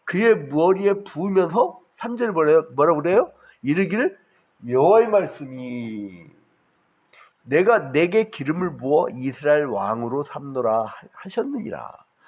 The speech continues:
하고 곧 문을 열고 도망쳐. 이거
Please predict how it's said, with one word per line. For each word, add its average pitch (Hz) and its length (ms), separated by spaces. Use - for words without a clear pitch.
하고 277 460
곧 - 360
문을 202 400
열고 190 360
도망쳐. - 480
이거 175 200